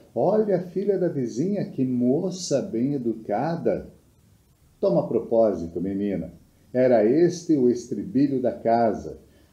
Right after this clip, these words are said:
A criança tinha só cinco, seis anos e devia se comportar como tias e primas,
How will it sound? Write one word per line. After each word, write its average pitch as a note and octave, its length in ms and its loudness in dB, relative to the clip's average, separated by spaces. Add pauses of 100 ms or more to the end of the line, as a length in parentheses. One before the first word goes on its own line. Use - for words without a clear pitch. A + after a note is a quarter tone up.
A C#3 80 0
criança E3 560 4
tinha C3 320 0
só B2 240 -2
cinco, - 560 -4
seis A2 400 0
anos C#3+ 380 2
e A2+ 60 2
devia A#2+ 400 4
se - 160 -8
comportar C3 800 0
como A2+ 400 0
tias F#3 540 0
e G2+ 60 -4
primas, A2+ 840 -2